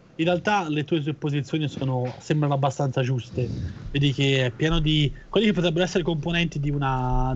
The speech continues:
per un, per un, un mago come te magari. E vedi che componenti che anche magari non utilizzavi. La cosa che più ti colpisce appunto è,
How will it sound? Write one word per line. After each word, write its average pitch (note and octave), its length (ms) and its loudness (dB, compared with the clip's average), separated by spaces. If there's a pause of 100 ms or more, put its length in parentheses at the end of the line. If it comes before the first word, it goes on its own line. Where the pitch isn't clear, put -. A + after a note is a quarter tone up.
per D3 140 2
un, C#3 260 0
per C3+ 160 0
un, C3+ 280 2
un C#3+ 200 -2
mago D3 360 4
come C3 240 0
te C#3 160 0
magari. A#2 420 -2 (880)
E C3+ 280 0
vedi D3+ 160 2
che D#3+ 240 4
componenti D#3 460 0
che D3 60 2
anche C#3+ 220 0
magari D3 240 0
non D3 120 0
utilizzavi. C#3 760 -2 (340)
La F#3 100 2
cosa C4 200 2
che G#3 120 -2
più G#3 280 -6
ti E3+ 340 -2
colpisce D#3+ 560 -2
appunto D3+ 360 -2
è, D3 260 2